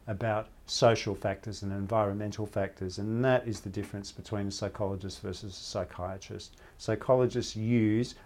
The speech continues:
a little bit of biology and a lot of social and environmental factors to un-,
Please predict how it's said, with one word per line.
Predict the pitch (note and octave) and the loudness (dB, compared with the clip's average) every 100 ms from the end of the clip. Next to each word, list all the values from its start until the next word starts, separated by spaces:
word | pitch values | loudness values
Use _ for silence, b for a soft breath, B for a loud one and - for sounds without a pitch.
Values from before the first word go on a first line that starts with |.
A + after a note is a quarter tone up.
| - | -4
a | A2 | 0
little | A2+ A#2+ D3 D#3 | 6 10 12 12
bit | C3+ A#2 | 8 6
of | |
biology | G2+ G#2 G2+ G#2+ G#2 A2 A#2 | 6 6 6 4 2 2 2
and | A2+ G#2 | 0 -2
a | |
lot | G#2 G#2+ A2 A#2+ B2 B2+ | 2 2 6 12 12 12
of | B2 A#2+ | 12 6
social | - G#2+ G#2 A2+ G2+ | 8 8 8 2 2
and | G#2 G#2 | 0 0
environmental | G2 G#2 G#2+ G2+ G#2 G2+ G#2 | 4 6 6 6 0 -4 -4
factors | G#2 G2+ - A#2+ | -2 -2 -2 -6
to | - A2 | -4 -4
un-, | G#2 | -4